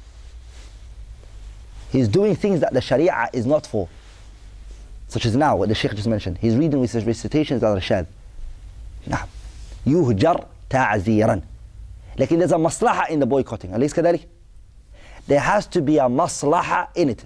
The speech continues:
Brothers, this is very important. نقطة مهمة جدًا. If a person is doing something,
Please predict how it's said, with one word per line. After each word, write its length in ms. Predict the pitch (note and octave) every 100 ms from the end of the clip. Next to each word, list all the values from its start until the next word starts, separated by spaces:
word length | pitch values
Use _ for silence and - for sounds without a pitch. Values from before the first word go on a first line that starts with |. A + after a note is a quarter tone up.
| -
Brothers, 280 | B2 B2 C3
this 80 | C3+
is 100 | A2+
very 180 | G#3
important. 360 | C#3 - A#2+ C3
نقطة 180 | - A#2+
مهمة 340 | A2+ B2+ G#2+
جدًا. 280 | F2+ G2+ E2+ - - - - - - - - - - - - - - - - - - - -
If 160 | G3
a 80 | A3+
person 340 | A3+ A#3+ A3
is 120 | F#3 B2
doing 240 | F#3 D#3+
something, 340 | - G#2 F2